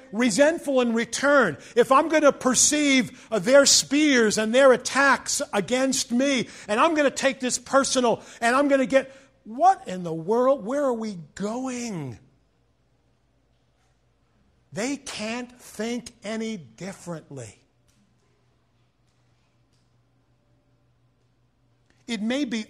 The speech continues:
utterly foolish and wrong. It may be as foreign to truth as could possibly be, but it is the end of verse seventeen.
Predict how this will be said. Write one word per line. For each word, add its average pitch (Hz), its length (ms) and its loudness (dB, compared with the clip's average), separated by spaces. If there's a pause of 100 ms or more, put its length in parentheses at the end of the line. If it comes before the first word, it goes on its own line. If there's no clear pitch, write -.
utterly 240 640 -2 (1000)
foolish 233 680 -8
and 180 200 -10
wrong. 185 320 -6
It 165 120 -16
may 202 180 -12
be 196 240 -12
as 165 480 -10 (680)
foreign 233 600 -2
to 190 100 -10
truth 226 460 -6
as 175 120 -8
could - 200 -16
possibly 196 580 -4
be, 190 360 -4
but 160 340 -8
it 208 160 -10
is 220 280 -6
the 180 140 -10
end 202 160 -6
of 175 80 -6
verse 190 200 -4
seventeen. 196 760 -6